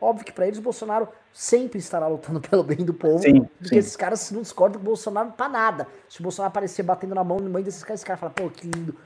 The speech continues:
Speaker 1: mito bate na minha mãe de uma forma diferente." Tá aqui, pessoal, esse cara, esse cara é financiador de manifestação bolsonarista, tá? Esse é um cara importante, e essa postagem foi compartilhada por ninguém menos do que o filho do presidente da República, o Carlos Bolsonaro.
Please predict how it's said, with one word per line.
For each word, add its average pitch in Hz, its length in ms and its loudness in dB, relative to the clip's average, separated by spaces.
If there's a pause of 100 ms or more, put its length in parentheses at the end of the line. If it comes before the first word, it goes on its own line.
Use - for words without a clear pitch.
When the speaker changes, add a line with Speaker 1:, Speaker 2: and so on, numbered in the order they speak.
(120)
Speaker 1:
mito 185 260 -8
bate 180 260 -2
na 185 80 -6
minha 165 120 -6
mãe 175 120 -4
de 175 60 -10
uma 175 100 -8
forma 175 220 -8
diferente." 143 580 -8 (480)
Tá - 100 6
aqui, 330 280 0
pessoal, 202 320 2
esse 170 180 2
cara, 247 240 0
esse - 140 -14
cara 262 140 6
é 269 40 4
financiador 269 600 4
de 262 80 -6
manifestação 277 640 -2
bolsonarista, 269 720 -4
tá? 175 320 -2 (240)
Esse 147 120 -6
é 196 40 -2
um 185 40 -4
cara 196 140 2
importante, 185 420 -2
e 226 120 6
essa 277 180 8
postagem 240 460 0
foi 247 140 0
compartilhada 214 540 -4
por 240 80 -16
ninguém 240 240 -4
menos 226 400 -2 (280)
do 185 80 -8
que 277 100 0
o - 20 -2
filho 302 480 0
do 208 220 0
presidente 190 280 -4
da 196 40 2
República, 190 360 -4
o 247 40 -8
Carlos 233 240 -2
Bolsonaro. 208 640 0